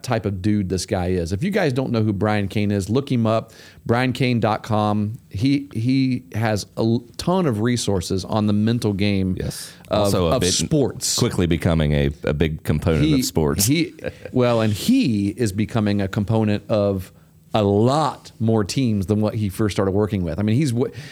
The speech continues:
Speaker 1: early on in his days, he's very well known for working with T C U and Coach Schlossnagle when he was out there working. He brought him in, worked with his players, particularly pitchers.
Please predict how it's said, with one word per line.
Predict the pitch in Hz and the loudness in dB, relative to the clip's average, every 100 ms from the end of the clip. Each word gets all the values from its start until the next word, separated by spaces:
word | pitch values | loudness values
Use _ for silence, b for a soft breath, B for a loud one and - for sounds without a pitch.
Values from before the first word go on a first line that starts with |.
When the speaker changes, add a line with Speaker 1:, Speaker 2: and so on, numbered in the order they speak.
| B - - | B -6 0
Speaker 1:
early | 156 175 135 | 2 2 2
on | 131 131 | 2 0
in | 113 | 0
his | 107 98 | 0 0
days, | 107 95 | 0 0
he's | 113 | -2
very | 98 113 | 0 0
well | 107 107 | 0 0
known | 107 | 0
for | 92 | 0
working | 104 107 101 | 0 -2 -2
with | 95 | -6
T | - 101 | -4 -4
C | - 98 | -2 -2
U | 104 104 104 | 0 0 0
and | 101 | -2
Coach | 101 - | -4 -2
Schlossnagle | 104 101 - 101 95 | -2 -2 -2 -2 -2
when | 92 | -2
he | 101 | -2
was | 95 | -2
out | 95 92 | -2 -2
there | 101 98 | -2 -2
working. | 101 98 | -2 -4
He | - 104 | -4 -2
brought | 101 95 | 0 0
him | 98 | 0
in, | 101 101 | 0 0
worked | 101 101 | 0 -2
with | 98 | -4
his | 107 110 - B B B B - | -6 -6 -6 B B B B -4
players, | 117 107 104 101 | 0 2 0 -2
particularly | - 143 107 92 | -4 -2 0 -2
pitchers. | - 131 143 143 160 - | -2 -2 -2 -4 -4 -10